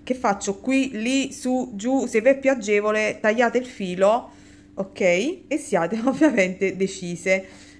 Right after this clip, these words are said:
eh, perché altrimenti poi, eh, rischiate di sporcare il vostro fiore. Non toccate la colla con le mani, il vostro fiore con la colla, e poi dopo non riuscite più a staccarlo e a riposizionarlo. Si sporca e poi dovrete prendere un altro fiore, quindi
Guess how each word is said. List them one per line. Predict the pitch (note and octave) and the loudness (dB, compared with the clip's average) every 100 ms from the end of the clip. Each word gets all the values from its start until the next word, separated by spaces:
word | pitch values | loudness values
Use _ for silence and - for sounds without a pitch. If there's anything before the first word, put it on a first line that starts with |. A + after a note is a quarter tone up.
| - | -6
eh, | F3+ E3+ | -4 -2
perché | F#3 - | -4 -2
altrimenti | G#3 G#3 D4+ F3+ F3+ | -2 -2 -2 -2 -2
poi, | G3 F3 F3 G3 | 0 2 2 -2
eh, | F#3 E3+ E3+ | -4 -4 -4
rischiate | G3 - G3 D#3 F#3 | -6 0 0 0 -2
di | F3+ | -6
sporcare | - - G3+ - A#3+ F#3 E3 | -8 -4 -4 -2 0 0 0
il | D#3+ G3 | 0 -2
vostro | G3 G#3 G3+ G3 F3+ | 0 0 0 -4 -4
fiore. | A#3 G3 E3 F3+ C4 - - - - - - - - - - - - - | -2 0 2 0 -2 -8 -20 -20 -20 -20 -20 -20 -20 -20 -20 -20 -20 -8
Non | F#3 | -6
toccate | F3+ - F3+ | -6 -6 -2
la | E3 E3 | -2 -2
colla | E3 D#3+ | -2 -2
con | F3 | -2
le | C4+ | -2
mani, | D4+ D#4+ E4 | -2 -2 -4
il | G#3 | -2
vostro | G3+ G3+ G3+ | -2 0 -2
fiore | G3 F#3 E3+ | 0 0 4
con | A3 | 2
la | D#4+ | 2
colla, | F3 F3 G#3 | 2 2 0
e | |
poi | G#3 G3+ | -2 0
dopo | E3+ F3 | 0 0
non | F3+ | -2
riuscite | G#3+ A3 - F#3 B3 | -4 -6 -2 2 2
più | B3+ F3+ F#3 | 2 -2 -2
a | F3+ | -4
staccarlo | E3 A3+ A3 F3 E3 E3+ | -4 -4 -2 0 2 2
e | |
a | |
riposizionarlo. | F#3 F3 F3+ - - E3+ D#3 D#3+ E3 E3+ - - - - | -2 -4 -6 -8 -8 -6 -4 -4 -4 -4 -8 -20 -20 -20
Si | - A#3 | -10 -10
sporca | - G#3 G3+ - G4 | 2 6 6 4 0
e | A#3+ | 0
poi | E3+ F3 | -2 0
dovrete | F#3 G3 G#3 | 0 0 0
prendere | E3 E3 E3+ - | 0 0 -2 -2
un | G3+ | -2
altro | D#3+ - E3+ | -2 -2 -8
fiore, | D#3+ C#3+ D#3+ | -6 -4 -4
quindi | F3+ F3 D3+ D3 | -4 -6 -6 -10